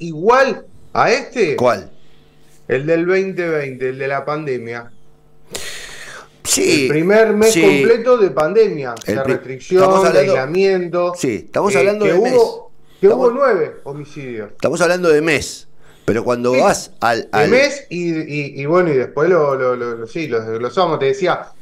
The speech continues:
Speaker 1: eh, en el, en el mismo periodo de año, el año pasado había ciento treinta y cuatro, hoy hay cincuenta.
Speaker 2: Ujú.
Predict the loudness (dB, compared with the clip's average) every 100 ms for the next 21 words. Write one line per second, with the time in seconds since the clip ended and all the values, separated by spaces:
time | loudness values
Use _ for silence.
0 | -20 -20 -10 -8 -8 -8 -8 -6 -4 -6
1 | -6 -6 -6 -4 0 0 4 4 4 6
2 | 6 6 6 4 4 2 2 4 2 0
3 | -12 -20 -20 -20 _ -20 -20 -20 -20 -20
4 | -20 _ -4 -2 0 0 0 0 0 0
5 | -4 -6 -6 -6 -6 -2 -2 0 0 0
6 | -2 -4 -10 -14 0 0 0 -6 -6 -6
7 | -6 -8